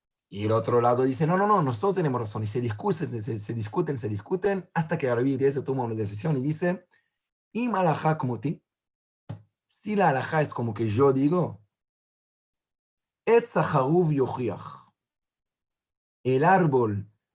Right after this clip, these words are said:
del algarrobo va a probar que yo tengo razón. Ni termina Rabbi Eliezer decir su frase y dice el Midrash en una forma muy metafórica que este árbol se salió de su lugar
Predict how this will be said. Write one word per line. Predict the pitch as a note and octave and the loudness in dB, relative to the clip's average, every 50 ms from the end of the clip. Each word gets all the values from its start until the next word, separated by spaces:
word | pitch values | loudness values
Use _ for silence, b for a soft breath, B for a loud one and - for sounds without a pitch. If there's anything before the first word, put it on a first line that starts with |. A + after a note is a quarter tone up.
| _ _ | _ _
del | - C3 C3+ C3+ | -2 0 2 2
algarrobo | C3 B2 B2 B2 B2+ B2+ C#3 F3 F#3+ F#3+ A3 A3+ G#3 E3 A#2+ G#2 - - _ _ _ _ _ _ _ _ _ _ _ _ - | 2 2 2 2 2 4 4 4 4 6 6 4 4 4 0 -4 -10 -14 _ _ _ _ _ _ _ _ _ _ _ _ -4
va | B2 C#3+ D#3 | 0 2 2
a | D#3 | 0
probar | - - C3 A#2+ A#2 C3 D3 E3+ F#3 F#3 - - _ _ _ _ _ _ _ _ _ _ | 0 0 0 0 2 4 2 2 2 0 -6 -12 _ _ _ _ _ _ _ _ _ _
que | - A#2+ | -6 -6
yo | G#2+ G#2 D3 D3 | -4 -2 -4 -4
tengo | D3 - C3+ B2 A#2+ A2+ | -4 -4 -6 -4 -4 -4
razón. | A2 G#2+ G2+ - - F#2 F#2 F#2+ G#2 _ _ _ _ _ _ _ _ _ _ _ | -4 -4 -8 -8 -12 -14 -14 -16 -20 _ _ _ _ _ _ _ _ _ _ _
Ni | - D3+ G3 A#3+ A3+ | -2 -2 0 0 -2
termina | - _ _ - E3 D3+ D3+ D3+ E3 F3+ F#3 F3+ D#3 C#3 B2+ | -6 _ _ 2 4 4 4 4 2 2 2 2 2 0 0
Rabbi | B2 B2 B2 C#3 D3+ D3+ | 0 0 -2 0 0 0
Eliezer | C#3 B2+ C3+ C#3 C#3 C3+ A2 A#2+ A#2 G#2 | 0 0 2 2 2 2 0 -2 -4 -2
decir | G#2 A2 G#2+ - - D3+ B2 | -2 -4 -4 -4 -4 -6 -6
su | A2 G#2 B2 G#2+ | -6 -8 -10 -12
frase | G#2+ - - - - D#3 D#3 D3+ - E3+ D#3+ C#3+ - | -12 -8 -2 0 0 0 0 -2 -2 -2 -2 -2 -2
y | B2+ B2 | -4 -4
dice | B2 D3 F3 E3 - - B2+ A2+ | -2 -2 -4 -4 -2 -2 -2 0
el | G#2+ | 0
Midrash | A2 A2 G#2+ G#2+ B2 C#3 D3 C#3+ - - | -2 -4 -2 -2 -2 -2 -4 -4 -6 -6
en | A2+ | -6
una | A2 G#2+ G2 | -4 -6 -6
forma | G2+ - C3 B2+ B2+ A2+ | -4 -4 -2 -2 0 -2
muy | A#2 B2 B2+ | -2 -2 -4
metafórica | B2 A#2 - G#2 G2+ - - D3+ D#3+ E3 D#3 D#3 D#3 F3+ F3+ b b b b b b b _ | -4 -4 -6 -8 -8 0 2 2 2 2 2 0 -2 -2 -2 b b b b b b b _
que | - B2+ C#3+ | -2 0 0
este | E3 D#3+ - _ C#3+ C3 | 0 0 -2 _ 4 4
árbol | C3 - D#3+ E3+ D#3+ F3+ F3+ F3+ F3+ - | 6 6 4 4 2 2 0 0 -2 -6
se | - - - - _ C3 A#2 | -12 -20 -20 -10 _ -6 -6
salió | G#2+ - - C3 A#2+ A#2+ B2+ B2+ C3 C3+ D3 E3+ G3+ A#3 A3 | -6 -4 0 0 2 2 0 -2 -2 -2 2 6 6 6 6
de | F#3 D#3 | 6 2
su | - - C#3 B2+ | 0 -2 -4 -4
lugar | A#2+ A#2+ C3 D3+ E3 E3 F3 - - _ | -2 0 2 2 4 4 0 -2 -6 _